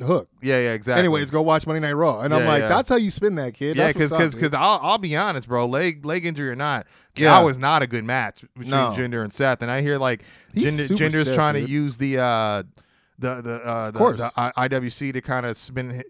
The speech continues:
Speaker 2: to get himself a spot in the, or him or one of the Indu share into the Royal Rumble. And it's like, nobody wants to see no Indu
Speaker 1: I don't,
Speaker 2: share in the
Speaker 1: look,
Speaker 2: Royal Rumble, bro.
Speaker 1: Until
Speaker 2: Like
Speaker 1: they said it on,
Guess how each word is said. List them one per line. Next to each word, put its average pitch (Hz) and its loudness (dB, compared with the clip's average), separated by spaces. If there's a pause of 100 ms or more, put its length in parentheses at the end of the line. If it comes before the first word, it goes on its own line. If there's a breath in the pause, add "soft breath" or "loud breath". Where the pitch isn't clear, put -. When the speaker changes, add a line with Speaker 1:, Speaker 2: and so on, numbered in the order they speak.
Speaker 2:
to 131 -8
get 143 -2
himself 131 -4
a 120 -8
spot 123 0
in 123 -12
the, 123 -16
or 131 0
him 180 -2
or 160 -2
one 151 -2
of 135 -8
the 135 -8
Indu 131 -6
share 110 -2 (260 soft breath)
into 143 -4
the 135 -2
Royal 135 0
Rumble. 131 -4
And 135 -6
it's 131 -12
like, 156 -6 (540 soft breath)
nobody 359 -8
wants 349 -4
to 320 -4
see 302 -6
no 285 -2
Indu 247 -4
Speaker 1:
I - 4
don't, 208 0
Speaker 2:
share 226 2
in 170 6
the 147 4
Speaker 1:
look, 208 2
Speaker 2:
Royal 208 2
Rumble, 202 2
bro. 135 4
Speaker 1:
Until 170 0
Speaker 2:
Like 269 4
Speaker 1:
they 269 0
said 175 -2
it 196 -2
on, 165 -2